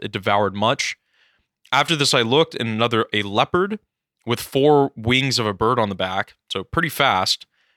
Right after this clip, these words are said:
And then you have this exceedingly terrible beast that's not even given a, a name of, like, an animal.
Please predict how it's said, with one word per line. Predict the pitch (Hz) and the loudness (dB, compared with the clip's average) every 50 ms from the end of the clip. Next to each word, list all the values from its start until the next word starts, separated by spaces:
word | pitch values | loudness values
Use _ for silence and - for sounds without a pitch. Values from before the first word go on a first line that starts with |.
| _ _ - | _ _ -4
And | 117 131 | -2 0
then | 143 | 0
you | 151 139 | 0 0
have | 143 143 135 120 | 2 0 0 0
this | 117 120 - - | 0 0 0 0
exceedingly | - 117 - - - - - 151 151 147 147 147 139 131 127 120 107 | -2 -2 0 0 0 2 2 2 0 0 0 0 0 0 -2 -2 -2
terrible | - - 131 123 120 110 113 104 | -4 -2 -2 0 0 0 -2 -4
beast | 101 113 110 107 107 - | -2 -4 -4 -2 -2 -2
that's | 110 104 - | -2 -2 0
not | 117 120 135 143 | 0 2 2 2
even | 143 131 120 | 2 0 0
given | 107 120 110 117 107 101 | 0 0 0 0 -2 -2
a, | 95 95 - | -2 -4 -4
a | - 104 101 | -4 -4 -4
name | 104 104 104 107 113 117 113 110 104 101 98 - | -4 -4 -2 0 0 2 2 0 0 -2 -4 -4
of, | 104 98 - | -4 -2 -2
like, | 101 98 - | -4 -4 -2
an | 104 | -2
animal. | 98 104 113 117 113 101 90 87 - - | -2 0 0 0 0 -2 -4 -6 -10 -14